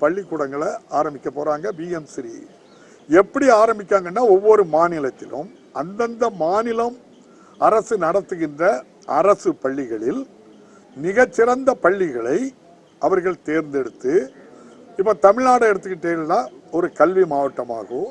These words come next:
அல்லது ஒரு வருவாய் கோட்டமாக அல்லது ஒரு வருவாய் மாவட்டமாக கிட்டத்தட்ட முந்நூறு பள்ளிக்கூடத்தை எடுப்பதாட்டு உத்தேசப்பட்டிருக்காங்க.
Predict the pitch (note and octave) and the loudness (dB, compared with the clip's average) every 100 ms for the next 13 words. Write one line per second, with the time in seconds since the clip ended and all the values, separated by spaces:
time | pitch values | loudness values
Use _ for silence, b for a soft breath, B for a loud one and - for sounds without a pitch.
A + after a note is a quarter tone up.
0 | - D3+ F3+ G3 G#3+ F#3+ C#3+ D#3 G3 G#3 | -4 -2 0 0 0 -2 2 2 2 0
1 | G3 - F#3 F#3+ E3+ C#3+ B2+ B2 E3+ - | 0 -2 -6 -4 -6 -8 -10 -10 -10 -6
2 | F3+ F#3+ G3 E3+ D#3+ D#3 F#3 G3+ B3 - | -4 -2 -2 -2 -2 -2 0 0 -2 -8
3 | B B B C3 D#3+ G#3 F#3 F3 C#3+ B2 | B B B -2 2 2 2 -4 -4 -2
4 | E3 - B B B - A3 G3+ G3 B3 | -4 -4 B B B -4 -2 2 0 0
5 | G3+ G#3 B3 B3 G3 E3+ F#3+ A3 F#3 F3 | -2 -4 -2 0 0 0 0 -2 -4 -4
6 | - A#3 F3 F3+ F3 D#3+ D#3+ B2+ G3+ G3 | -2 0 0 -2 -2 0 0 -4 -6 -4
7 | E3+ E3+ C3+ B2+ B2 B2 - | -4 -6 -10 -14 -14 -14 -16